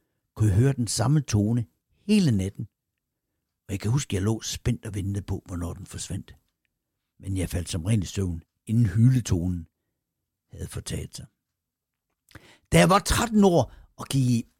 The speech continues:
ja, sjette eller syvende klasse, havde jeg en serveringsbakke inde på mit værelse. På bakken stod der en flaske martini, en flaske Dubonnet og en flaske Jægermeister,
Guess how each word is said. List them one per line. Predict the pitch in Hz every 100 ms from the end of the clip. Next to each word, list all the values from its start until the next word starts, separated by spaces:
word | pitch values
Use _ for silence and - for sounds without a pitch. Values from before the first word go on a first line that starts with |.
| _
ja, | - 123 -
sjette | - 147 160
eller | 135
syvende | 120 180 139
klasse, | 147 175 156 - _ -
havde | 175 220 226
jeg | 196
en | 196 190 - _ _
serveringsbakke | - 190 175 151 240 185 - - 131 147 180
inde | - 143
på | 143 170
mit | 170 104
værelse. | 85 107 - - _ _ _ _ _ _ _ _ _ _ _ -
På | 139
bakken | - - 170
stod | - 165 151
der | 123
en | 107
flaske | 123 113 - 90
martini, | 92 92 - 185 226 202 _ _ _ _ _ _ _ _ -
en | 117
flaske | - 127 - 120 98 - -
Dubonnet | 170 156 143 147 190 - _ _ _ _ _
og | 127
en | 131
flaske | - 143 - 120
Jægermeister, | 117 156 196 160 160 -